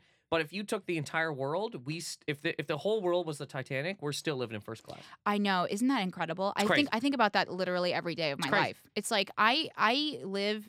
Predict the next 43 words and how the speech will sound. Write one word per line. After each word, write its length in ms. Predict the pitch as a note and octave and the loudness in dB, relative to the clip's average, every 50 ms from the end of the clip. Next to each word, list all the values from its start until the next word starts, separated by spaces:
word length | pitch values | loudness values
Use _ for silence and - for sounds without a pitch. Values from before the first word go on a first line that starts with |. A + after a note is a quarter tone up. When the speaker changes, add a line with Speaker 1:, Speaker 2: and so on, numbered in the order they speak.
| - _ | -12 _
Speaker 2:
in, 200 | - F#3+ F3+ E3+ - | -4 -4 -4 -4 -2
I'm, 140 | - G#3+ B3 | -2 0 0
like, 180 | D4 F#4 D4 - | 0 -2 -4 -6
pretty 220 | - A#3 G#3 G3 | -4 -2 -2 -4
poor, 320 | E3+ - F3+ F3 F3+ F#3 G3+ | -4 -2 -2 0 2 2 2
you 140 | A3+ B3 | 2 2
know, 200 | B3 C4+ C4+ C#4 | 2 2 2 2
but 160 | C4+ G#3+ F#3+ F#4+ | 2 2 2 2
Speaker 1:
Yeah. 80 | E4 G#3+ | 4 4
Speaker 2:
I 120 | G#3+ A3 | 2 2
feel 560 | - - _ - - A#3+ D4 E4 D#4 A3+ F3+ | 0 -6 _ -6 -2 0 2 2 2 2 0
like 180 | F3 F#3 F#3+ - | 0 -4 -4 -4
a 80 | F3+ | -6
queen. 840 | - - - - - - E3+ G3 C4 G4 G#4+ A#3+ D#3+ A2 A2 A#2 F#2 A#2 | -10 -10 -12 -14 -12 -8 -4 -2 0 0 0 0 0 -2 -6 -8 -8 -6
I 80 | - F#3+ | -4 -4
mean, 200 | G3+ G3+ G3+ G3+ | -2 -2 -2 -2
it's 160 | G3+ G3+ - - | -2 -4 -2 0
like, 260 | A#3 G#3+ G3 - - - - - - - - - | 0 0 -2 -2 -10 -16 -16 -16 -16 -8 -2 0
I 160 | C4+ D4+ E4+ | 0 0 0
could 180 | - A#3+ - | -2 -4 -4
go 240 | - A#3 G#3+ G#3+ G#3+ | 0 2 4 4 4
into 200 | G#3+ G#3 - F#3 | 2 0 -2 -2
an 60 | F3+ | -2
H 220 | F#3 F3 E3+ - F3+ | -2 -2 -2 -2 -2
and 100 | F3+ F#3 | 0 4
M 240 | A3 B3 C4+ C4 B3+ | 4 6 6 6 4
and 100 | G3+ F#3+ | 2 2
I 20 | F3 | 0
could 180 | - - F3 | -6 -8 -8
buy 120 | - E3+ F3 | -6 -4 -4
a 100 | E3 - | -2 -4
sweater, 600 | - - - - - F#3 G3 A#3 C#4+ D4+ D4+ D4+ D4+ | -4 -4 -4 -4 -2 -2 0 0 2 2 2 2 0
you 140 | A#3+ B3 B3 | 0 0 0
know, 140 | A#3+ A#3+ B3+ | 2 4 4
I 80 | A#3+ | 4
Speaker 1:
Sure. 300 | A3 - A#2+ A2+ G#2+ F#2+ | 4 4 4 4 2 0
Speaker 2:
can 140 | F#2 - A3 | -4 -4 -6
eat 120 | B3 - - - | -6 -6 -6 -6
whatever 360 | G3 G3 G3 G3+ G#3+ A3+ G#3 | -4 0 0 0 0 2 0
I 60 | F#3 | 0
want, 440 | D#3+ E3 E3 F3 G#3+ B3+ C#4 B3+ - | 0 0 0 0 2 2 0 -2 -2
you 120 | A#3 B3 | -2 2
know? 180 | B3 C4 C4+ | 2 4 2